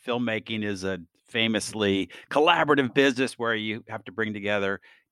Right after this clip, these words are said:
technical people, writers, you've gotta work with, in advertising, you gotta work with clients and agencies. In your book, you say you have to learn when to let things slide, but you also say, to use your words,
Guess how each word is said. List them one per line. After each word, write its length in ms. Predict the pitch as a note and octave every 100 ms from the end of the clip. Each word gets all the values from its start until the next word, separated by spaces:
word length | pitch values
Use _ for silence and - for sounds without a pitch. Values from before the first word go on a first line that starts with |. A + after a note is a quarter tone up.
| -
technical 400 | D3 - B2 A#2
people, 680 | A#2+ A#2 - G2 G2+ G2 -
writers, 960 | B2+ B2 A#2+ A2+ A2 G#2+ G2 F#2+ - - - _ _
you've 220 | _ A2
gotta 200 | G#2+ G2
work 220 | F#2+ G2 -
with, 140 | F#2 - _ _ _
in 180 | F#2+ F#2+ -
advertising, 400 | A#2 A2+ A2 F#2+
you 80 | F2+
gotta 80 |
work 140 | E2 F2
with 140 | -
clients 440 | - D3 B2+ A2+ F#2
and 100 | -
agencies. 560 | C3+ A2+ A2 G#2+ G#2 - - - - - _ _ _ _ _ _ _ _ _
In 160 | - E3+
your 100 | F#3+
book, 300 | D#3+ F#3+ -
you 120 | F3+
say 240 | E3+ F3 D#3+
you 140 | D#3
have 140 | E3+ -
to 80 |
learn 600 | C#3 D#3+ G#3 G#3+ G#3+ G3+ - _ _ _
when 480 | - C#3 E3+ F3+
to 80 | D3+
let 260 | D3 C#3+ -
things 240 | B2+ A2+
slide, 760 | - C3 B2 A2 F#2 F#2 G2 G2+ _ _ _ _
but 140 | C#3+ D3+
you 140 | D#3+
also 340 | D#3 E3 D#3+ D3+
say, 420 | - C3 B2+ C3+
to 100 | B2
use 280 | B2+ C3+ A#2
your 140 | B2
words, 340 | A#2+ A#2+ A#2